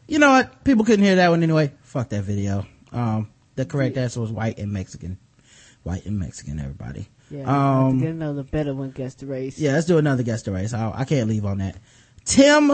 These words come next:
Speaker 1: Lambesis, lead singer of the Grammy-nominated Christian heavy metal band As I Lay Dying.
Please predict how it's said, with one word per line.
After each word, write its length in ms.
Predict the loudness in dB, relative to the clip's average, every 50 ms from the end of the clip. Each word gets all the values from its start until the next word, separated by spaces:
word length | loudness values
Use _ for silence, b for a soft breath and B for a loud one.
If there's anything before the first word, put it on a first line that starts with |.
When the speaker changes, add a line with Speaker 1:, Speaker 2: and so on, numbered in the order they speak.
| 2 0 -2
Speaker 1:
Lambesis, 1040 | 0 2 4 6 6 6 6 6 6 6 4 4 2 0 -4 -4 -6 -8 -12 -10 -6
lead 340 | -2 0 2 4 4 4 2 2
singer 300 | 0 0 2 2 2 2
of 180 | 2 2 2
the 80 | 0 -2
Grammy-nominated 880 | 0 0 0 2 2 2 2 2 2 2 2 2 2 2 2 2 0 -2
Christian 440 | -2 -4 -4 -4 -2 -2 -2 0 2
heavy 260 | 2 2 2 2 2 2
metal 280 | 2 2 2 2 2
band 460 | 2 2 2 2 2 2 0 0 -2 -6 b b b b b b b b b b b 0
As 300 | 4 6 6 6 4 4
I 200 | 4 4 4 4
Lay 300 | 4 4 4 4 4 2
Dying. 520 | 2 0 -2 0 2 2 0 0 -2 -6